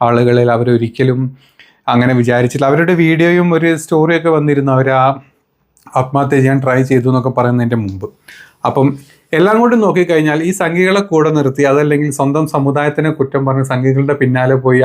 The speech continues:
അവരുടെ, എന്താ പറയുക, ഇത്തിക്കണ്ണി പോലെ, ഏഹ്, പിടിച്ച് നിൽക്കാമെന്ന് കരുതി. പക്ഷേ ഒരു സമയം കഴിഞ്ഞപ്പം അവരത് വേറെ ഇറക്കാൻ ട്രൈ ചെയ്തു, അതവർക്ക് കറക്റ്റ് കൊള്ളുകയും ചെയ്തു. അതിൽ മനം നൊന്നിട്ട് അവർ ഇങ്ങനൊരു കടുങ്കൈ ചെയ്തു എന്നാണ് ഞാൻ കേട്ടിട്ടുള്ളത്. എന്താണെങ്കിലും നിങ്ങൾ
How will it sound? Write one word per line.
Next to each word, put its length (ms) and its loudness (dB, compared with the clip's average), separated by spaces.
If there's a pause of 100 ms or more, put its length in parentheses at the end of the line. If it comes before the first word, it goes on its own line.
അവരുടെ, 360 0 (480)
എന്താ 220 2
പറയുക, 280 2
ഇത്തിക്കണ്ണി 380 0
പോലെ, 300 2 (140)
ഏഹ്, 200 -2
പിടിച്ച് 280 -2
നിൽക്കാമെന്ന് 600 0
കരുതി. 300 0
പക്ഷേ 280 -2
ഒരു 180 2
സമയം 260 -2
കഴിഞ്ഞപ്പം 460 -2
അവരത് 380 0 (280)
വേറെ 220 2
ഇറക്കാൻ 300 -2
ട്രൈ 200 -2
ചെയ്തു, 320 -6 (580)
അതവർക്ക് 420 -2
കറക്റ്റ് 280 -4
കൊള്ളുകയും 360 -2
ചെയ്തു. 280 -6 (440)
അതിൽ 260 2
മനം 320 2
നൊന്നിട്ട് 380 -2
അവർ 260 -2 (520)
ഇങ്ങനൊരു 240 2
കടുങ്കൈ 420 2
ചെയ്തു 300 0 (100)
എന്നാണ് 300 -4
ഞാൻ 280 -4
കേട്ടിട്ടുള്ളത്. 500 -8 (380)
എന്താണെങ്കിലും 580 0 (1500)
നിങ്ങൾ 240 4